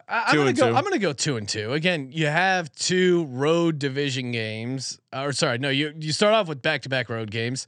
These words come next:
Speaker 2: Yeah, and then, uh,
Speaker 1: You got, you got the Saints. I think they can beat the Saints, and then you have Lions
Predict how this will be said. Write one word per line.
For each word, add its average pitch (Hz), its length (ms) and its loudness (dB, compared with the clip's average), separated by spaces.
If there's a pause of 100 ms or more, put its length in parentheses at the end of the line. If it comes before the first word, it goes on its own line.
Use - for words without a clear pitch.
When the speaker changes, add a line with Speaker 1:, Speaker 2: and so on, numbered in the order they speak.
Speaker 2:
Yeah, 78 220 -8 (260)
and 101 140 0
then, 98 400 2
uh, 92 220 -4
Speaker 1:
You 294 60 -8
got, 262 360 2
you 226 80 -4
got 233 160 2
the 220 80 -6
Saints. - 840 0 (100)
I 170 140 4
think 196 180 -2
they 196 80 0
can 180 180 -2
beat 170 200 -2
the 160 80 -6
Saints, 147 720 -2
and 160 120 0
then 175 140 2
you 175 80 4
have 170 360 2
Lions 165 760 0